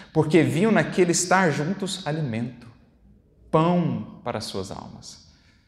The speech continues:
estímulo santo para seguirem, mesmo com as situações as mais adversas.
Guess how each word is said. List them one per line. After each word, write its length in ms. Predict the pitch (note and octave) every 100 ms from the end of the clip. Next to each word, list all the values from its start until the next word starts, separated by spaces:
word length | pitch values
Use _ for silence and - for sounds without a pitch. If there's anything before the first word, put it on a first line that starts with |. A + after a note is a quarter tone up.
| _
estímulo 540 | C3+ - - F3+ F3 D#3
santo 420 | - - F3+ -
para 180 | D#3+ D#3+
seguirem, 640 | D#3+ C#3 A#2+ E3 F3 - - -
mesmo 460 | D3 D#3+ G#3+ A#3 G3+
com 100 | -
as 80 | E3+
situações 580 | D#3 - B2+ - C#3 C#3
as 160 | B2
mais 320 | A#2 C3+ C3
adversas. 920 | A2+ G2+ F#2 F2 F2+ - - - -